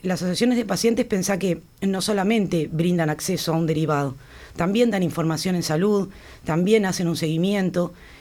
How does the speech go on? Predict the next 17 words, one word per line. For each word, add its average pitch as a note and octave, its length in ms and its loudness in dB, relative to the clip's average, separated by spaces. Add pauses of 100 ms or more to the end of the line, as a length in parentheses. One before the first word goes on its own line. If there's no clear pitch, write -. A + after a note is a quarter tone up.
y, F3 640 0
y E3+ 160 -4
brindan A3+ 480 0
información E3+ 640 -2
sobre D3+ 220 -2
todo D#3+ 240 0
para D#3 200 -2
que D#3 80 -4
el D#3 80 -2
usuario A3+ 480 2
se E3 160 -2
pueda A3 180 -2
em-, E3 160 0
empoderar D#3+ 640 0
también D#3+ 380 0
de, D3+ 240 0
de, D3 340 -4